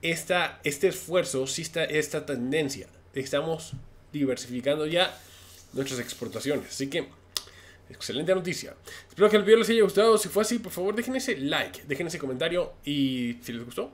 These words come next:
compartan el video para que lleguemos a más personas. Les invito a suscribirse en caso que no estén suscritos. Los veo en el siguiente video. Cuídense mucho.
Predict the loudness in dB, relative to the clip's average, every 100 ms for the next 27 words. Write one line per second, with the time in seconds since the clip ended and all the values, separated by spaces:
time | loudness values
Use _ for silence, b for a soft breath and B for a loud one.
0 | -14 -6 0 0 0 -2 -2 -2 -2 -4
1 | -4 -2 -4 -4 -2 -2 -4 -8 B B
2 | B -12 -8 -2 -2 -2 -2 0 4 4
3 | 2 2 -2 -2 -2 -4 -4 -8 -4 -4
4 | -4 -6 -6 -4 -6 -4 -4 -4 -6 -8
5 | -8 -6 -6